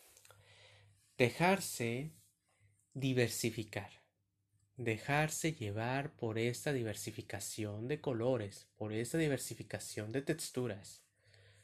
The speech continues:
porque así es como de plano vamos a aprovechar un viaje y nos vamos,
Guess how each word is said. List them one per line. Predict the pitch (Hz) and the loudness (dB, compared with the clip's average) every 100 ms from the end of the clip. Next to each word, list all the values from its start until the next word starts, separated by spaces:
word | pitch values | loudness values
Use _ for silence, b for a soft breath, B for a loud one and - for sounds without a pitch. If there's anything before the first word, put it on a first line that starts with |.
| b b b b _ _ _ | b b b b _ _ _
porque | - 113 - | -2 0 2
así | 104 - 160 | -2 0 4
es | 143 - | 4 2
como | 135 117 110 | -2 -2 -2
de | 107 | -2
plano | 101 135 135 117 117 123 - | -4 0 2 0 -4 -8 2
vamos | 131 123 120 123 - | 4 4 0 -4 -4
a | - | -6
aprovechar | 123 120 117 104 - 110 110 110 | -4 0 0 0 -4 -4 -4 -4
un | 113 110 | -4 -2
viaje | 104 98 - - | -4 -6 -10 -8
y | - | -2
nos | 113 104 104 | 0 0 0
vamos, | 104 104 120 151 165 - | 2 2 0 0 -2 -6